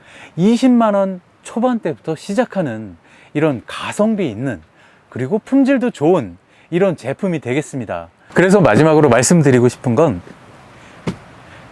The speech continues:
"나는 좀 단단한 에어 매트가 좋아" 라고 하시는 분들 중에서 소프트한 것보다 조금 더 단단한 이 에어 매트를 구매하려고 고려하시는 분들은 가성비까지 챙기고 이런 또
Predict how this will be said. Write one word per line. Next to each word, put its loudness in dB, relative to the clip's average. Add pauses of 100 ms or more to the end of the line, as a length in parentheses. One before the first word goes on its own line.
(120)
"나는 2 (140)
좀 4
단단한 2 (240)
에어 4
매트가 2
좋아" 2 (200)
라고 2
하시는 2
분들 -2 (340)
중에서 0 (120)
소프트한 0
것보다 0
조금 -2
더 2
단단한 -2 (240)
이 0 (160)
에어 4
매트를 -4 (260)
구매하려고 -2
고려하시는 -6
분들은 -4 (460)
가성비까지 -2
챙기고 -4 (440)
이런 2
또 0